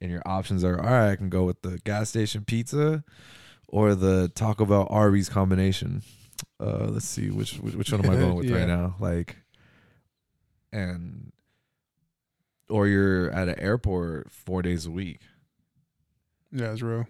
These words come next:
Speaker 1: And me personally, like, I know there are other solutions. There are other ways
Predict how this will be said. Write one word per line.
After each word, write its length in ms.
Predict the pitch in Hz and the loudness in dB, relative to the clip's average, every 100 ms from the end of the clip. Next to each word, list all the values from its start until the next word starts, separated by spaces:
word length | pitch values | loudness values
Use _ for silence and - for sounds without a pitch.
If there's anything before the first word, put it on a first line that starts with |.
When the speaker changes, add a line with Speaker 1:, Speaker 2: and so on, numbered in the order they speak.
| - | -6
Speaker 1:
And 640 | 104 92 85 82 78 - _ _ _ _ _ _ _ _ _ _ _ _ 104 | -4 -2 -2 -6 -10 -16 _ _ _ _ _ _ _ _ _ _ _ _ _
me 240 | 110 113 120 | -2 0 2
personally, 640 | 117 117 127 131 143 151 | 4 2 0 -6 -6 -6
like, 520 | 156 98 101 98 - _ _ _ - | -8 -8 -8 -12 -16 _ _ _ -8
I 140 | 107 | -2
know 260 | 110 110 113 | 2 6 8
there 480 | 113 104 101 98 98 - - _ _ _ _ - | 8 6 2 -2 -10 -18 -20 _ _ _ _ -10
are 300 | 104 98 - | -6 -6 -4
other 560 | 110 104 107 101 104 - _ _ _ _ _ _ | -2 0 0 -2 -4 -12 _ _ _ _ _ _
solutions. 880 | - 110 107 110 - 123 131 127 - _ _ - | -8 -2 0 0 0 -2 -2 -4 -10 _ _ -8
There 160 | 101 | -4
are 100 | 95 | -2
other 220 | 104 95 90 | 2 2 2
ways 640 | 87 87 92 107 117 - | 2 2 2 0 -6 -16